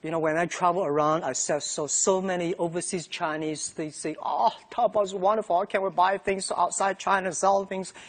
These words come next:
And a lot of, uh, foreign. We are trying our best.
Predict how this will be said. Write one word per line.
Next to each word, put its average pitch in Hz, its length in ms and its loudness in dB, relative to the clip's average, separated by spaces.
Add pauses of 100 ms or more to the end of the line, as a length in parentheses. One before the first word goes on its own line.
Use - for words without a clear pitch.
And 175 200 0
a - 20 -4
lot 185 260 6
of, 180 240 4
uh, 175 60 2
foreign. 175 360 0 (1200)
We 208 120 10
are 208 80 8
trying 180 360 2
our 143 160 4
best. 123 420 0